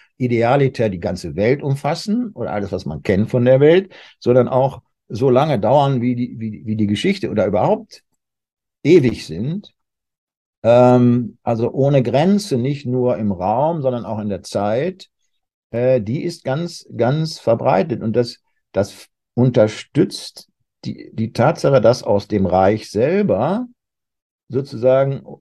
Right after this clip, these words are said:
oder aus der Reichsidee, äh, ein, ein Grund entsteht für die Idee des Reiches,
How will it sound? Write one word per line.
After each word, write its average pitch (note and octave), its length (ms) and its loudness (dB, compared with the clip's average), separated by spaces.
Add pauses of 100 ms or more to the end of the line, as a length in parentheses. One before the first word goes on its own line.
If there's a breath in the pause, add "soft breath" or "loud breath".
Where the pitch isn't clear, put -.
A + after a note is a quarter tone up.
(240)
oder A#2 360 -10
aus - 120 -8
der G#2 140 0
Reichsidee, A2+ 920 0 (1300)
äh, A#2 200 -6 (160)
ein, A2+ 380 -4
ein A2+ 240 -2
Grund E3 480 2
entsteht B2+ 840 -2
für B2+ 200 -2
die B2+ 180 -2
Idee C#3 280 4
des C3 240 -2
Reiches, E3+ 800 0